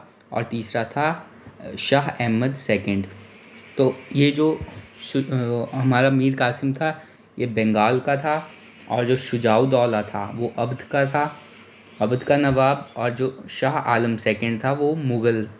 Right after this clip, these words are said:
था, मुग़ल एम्परर। और जो ब्रिटिशर्स का जो मेन कमांडर था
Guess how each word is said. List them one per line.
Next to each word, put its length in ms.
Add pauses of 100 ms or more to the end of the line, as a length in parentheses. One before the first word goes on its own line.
(100)
था, 360 (100)
मुग़ल 320
एम्परर। 460 (500)
और 140
जो 120
ब्रिटिशर्स 720
का 160
जो 180
मेन 440
कमांडर 480
था 380